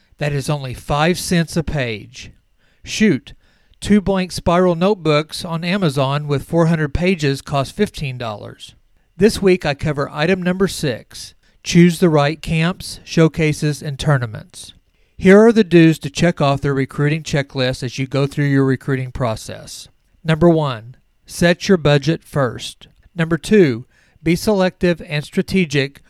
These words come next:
for cost savings. Number three, identify recruiting camps versus instructional camps. Number four, identify camps at schools where you have interest.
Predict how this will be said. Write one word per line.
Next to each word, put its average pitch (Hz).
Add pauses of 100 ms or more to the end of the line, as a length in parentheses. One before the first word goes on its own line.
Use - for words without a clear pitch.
(120)
for 135
cost 135
savings. 123 (360)
Number 160
three, 156
identify 165
recruiting 175
camps 147 (160)
versus 143
instructional 143
camps. - (340)
Number 147
four, 139
identify 165
camps 147
at 147
schools 135
where 131
you 135
have 135
interest. -